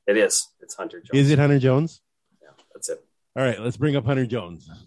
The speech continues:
Speaker 2: It's time to shine, Hunter Jones. I know you're nineteen years old or whatever.
Speaker 1: I think they would rather go to that Wolfstead <laughs> than Hunter Jones. I don't think he's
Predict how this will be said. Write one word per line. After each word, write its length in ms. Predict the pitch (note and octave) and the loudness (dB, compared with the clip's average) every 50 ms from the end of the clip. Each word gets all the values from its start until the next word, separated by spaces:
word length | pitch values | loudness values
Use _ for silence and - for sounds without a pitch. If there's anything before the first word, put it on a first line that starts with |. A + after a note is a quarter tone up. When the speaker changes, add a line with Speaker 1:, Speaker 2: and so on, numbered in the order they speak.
| _ _ - | _ _ -14
Speaker 2:
It's 220 | - - - - | -14 -14 -14 -10
time 260 | - - B2+ C3+ C#3 | -4 -2 0 0 0
to 60 | C3+ A#2+ | 0 -2
shine, 280 | - C#3+ B2 A2 F#2+ | -2 -4 -4 -4 -6
Hunter 220 | F#2+ G2 F2+ F2 E2+ | -8 -8 -8 -10 -8
Jones. 480 | E2+ F#2 E2+ E2 E2+ F2 F2 - - | -8 -8 -6 -6 -6 -6 -8 -6 -4
I 80 | G#2 G#2 | -2 0
know 120 | A#2 A#2+ | 2 2
you're 260 | B2 A#2+ A2 G#2 G2 G2 | 4 4 4 2 2 2
nineteen 400 | G2+ A2 A#2+ A#2 - C3+ B2+ A#2 | 2 2 2 0 0 -2 -2 0
years 160 | A#2+ A#2 G#2+ | 0 0 2
old 180 | A#2+ A#2 A2+ F#2 | 2 2 0 0
or 60 | F#2 D#2+ | -2 -4
whatever. 440 | D#2 D#2 D#2 D2+ D2 C#2+ D2 E2 - _ _ _ _ _ _ - - - _ _ _ _ _ _ _ _ _ _ _ _ - - - | -6 -6 -8 -10 -10 -10 -12 -14 -14 _ _ _ _ _ _ -20 -20 -20 _ _ _ _ _ _ _ _ _ _ _ _ -20 -12 -4
Speaker 1:
I 120 | A2 G#2+ G2+ | -2 -2 -2
think 300 | - - G#2+ G2 - G#2 G2+ | -2 -4 -6 -6 -4 -6 -6
they 100 | G#2+ G#2 G#2 | -2 0 0
would 260 | G#2 G2 G2 G2+ - _ _ - | 0 0 -4 -6 -20 _ _ 0
rather 240 | A#2 G#2+ G#2 G2 F#2+ | 2 4 4 2 0
go 100 | G2+ - | 0 0
to 100 | B2 A#2 | -2 0
that 260 | G#2+ G#2 G2 - - | 2 0 -2 -2 -2
Wolfstead 600 | G2 G2 G2+ G#2 - - - - - C3 A#2+ G#2 - - | 0 0 2 2 2 0 -2 0 0 0 0 0 -4 -4
<laughs> 40 | |
than 220 | - D3 B2+ A2+ G2+ _ _ _ _ _ _ | -2 -2 -2 -2 -8 _ _ _ _ _ _
Hunter 360 | - - C#3 C3+ C3+ C3 A#2 | -4 -2 -2 0 0 -2 -4
Jones. 380 | G#2 G2 A2 G#2+ G2 G2 F#2 - | -4 -6 -8 -10 -10 -10 -6 -2
I 60 | A2 | 0
don't 220 | A2 A#2+ A#2+ G#2 - | 0 0 0 -2 -4
think 140 | A#2 A2 G#2+ | -8 -10 -10
he's 580 | - G#2 G#2 G2+ F#2+ - - - - - _ | -8 -10 -10 -6 -4 -2 -2 -2 -4 -6 _